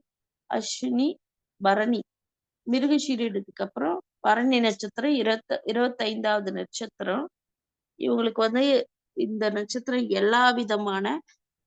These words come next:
ஆ, அ, சோதனைகளை கொடுக்கும். சங்கடங்கள், சோதனைகள் எல்லாத்தையும் கொடுக்கும். அப்ப இவங்க என்ன செய்யணும்னா, துர்க்கையை வழிபடணும். அது வந்து இவங்களுக்கு நல்லதான-, நல்லதை செய்யும்.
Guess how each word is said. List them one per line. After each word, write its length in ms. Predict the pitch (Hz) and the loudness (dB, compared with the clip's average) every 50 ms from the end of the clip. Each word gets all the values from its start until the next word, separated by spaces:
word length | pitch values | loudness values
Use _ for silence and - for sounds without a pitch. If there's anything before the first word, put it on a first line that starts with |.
| _ - - | _ -8 -6
ஆ, 540 | - - 214 214 - - - - - - - - _ _ _ _ _ _ _ _ _ _ _ _ _ - - | -4 -2 -2 -2 -2 -2 -2 -4 -4 -6 -8 -12 _ _ _ _ _ _ _ _ _ _ _ _ _ -8 -4
அ, 420 | - 214 214 208 196 196 196 196 185 - _ _ _ _ _ _ | -2 0 0 0 0 0 -2 -4 -6 -10 _ _ _ _ _ _
சோதனைகளை 840 | - - - - 262 269 285 294 294 277 262 247 233 226 220 214 208 208 | -20 -10 -4 0 2 4 4 4 4 2 2 0 0 -2 -2 -4 -4 -4
கொடுக்கும். 360 | 202 190 180 180 - - - _ _ _ _ _ _ _ _ _ _ _ | -4 -4 -4 -4 -8 -12 -20 _ _ _ _ _ _ _ _ _ _ _
சங்கடங்கள், 760 | - - 220 220 233 240 240 220 214 208 208 202 208 214 | -4 -2 -2 0 0 0 0 0 0 0 0 -2 -2 -4
சோதனைகள் 600 | 208 - 240 226 226 233 233 220 208 196 208 208 214 | -4 -6 -4 -4 -2 -2 -4 -4 -4 -4 -4 -4 -4
எல்லாத்தையும் 500 | 202 196 196 196 202 208 202 240 226 220 | -2 -2 -2 -2 -4 -4 -6 -10 -10 -8
கொடுக்கும். 340 | 214 208 190 190 - - - _ | -8 -8 -8 -8 -10 -14 -16 _
அப்ப 360 | - - 214 214 - - 233 | -4 -4 -4 -4 -2 -2 -2
இவங்க 240 | 233 220 208 208 208 | 0 0 0 0 0
என்ன 160 | 202 208 226 247 - | -2 -2 -4 -4 0
செய்யணும்னா, 500 | 285 254 240 214 202 196 202 208 220 262 269 _ _ _ _ _ - 202 | 0 0 2 2 0 -2 -2 -2 -2 -4 -6 _ _ _ _ _ -6 -4
துர்க்கையை 480 | 233 240 233 - - 294 285 285 277 | -4 -4 -4 -4 -2 0 2 2 2
வழிபடணும். 760 | 247 214 202 202 214 202 - 185 180 180 180 180 185 190 240 277 - _ _ _ _ _ _ _ _ _ _ _ _ _ _ _ _ _ _ _ _ _ _ _ _ _ _ _ _ _ _ _ _ _ - | 2 2 2 2 0 -2 -4 -4 -4 -4 -4 -4 -4 -6 -6 -8 -10 _ _ _ _ _ _ _ _ _ _ _ _ _ _ _ _ _ _ _ _ _ _ _ _ _ _ _ _ _ _ _ _ _ 2
அது 240 | 233 240 226 233 | 4 4 4 4
வந்து 280 | 240 226 220 220 220 254 | 2 0 0 0 0 0
இவங்களுக்கு 480 | 285 294 277 247 220 214 202 - 247 240 | 0 0 0 -2 -4 -4 -6 -4 -4 -2
நல்லதான-, 760 | 247 226 190 202 233 226 226 208 196 190 190 180 - - | -2 0 0 0 0 0 -2 -2 -4 -4 -4 -6 -6 -8
நல்லதை 440 | - - - 214 226 240 240 226 214 | -6 -2 0 0 2 2 0 0 -2
செய்யும். 340 | 208 202 202 196 220 208 | -2 -4 -4 -6 -6 -6